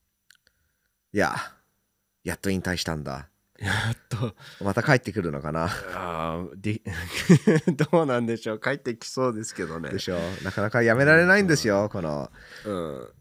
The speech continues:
Speaker 1: この格闘技はやっぱりやっ
Speaker 2: あ、でも、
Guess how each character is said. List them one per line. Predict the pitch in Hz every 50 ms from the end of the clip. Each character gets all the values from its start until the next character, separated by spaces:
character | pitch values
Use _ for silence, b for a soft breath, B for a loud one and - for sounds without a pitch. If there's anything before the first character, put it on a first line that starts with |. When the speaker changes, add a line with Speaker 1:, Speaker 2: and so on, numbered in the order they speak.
| _ _ _ _ _ _ _ _ _ -
Speaker 1:
こ | - 110 98
の | 92 92 90 90 90 85 -
格 | - - - - -
闘 | - - 131 104 98 95
技 | 87 87 82
は | 78 78
や | 80
っ | -
ぱ | - 113 101
り | 98 98 98 87 67 67 78 95
や | 107 139
っ | 180 -
Speaker 2:
あ、 | b b b b b b b _ _ -
で | 127 180 175
も、 | 156 135